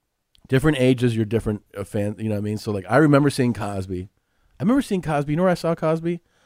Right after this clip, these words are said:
I saw him, uh, I'm saying, uh, uh, uh, footage of his special. I saw footage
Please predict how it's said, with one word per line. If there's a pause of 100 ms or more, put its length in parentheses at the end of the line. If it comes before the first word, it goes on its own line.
(100)
I
saw
him, (460)
uh,
I'm
saying,
uh,
uh, (120)
uh, (200)
footage
of
his
special. (420)
I
saw
footage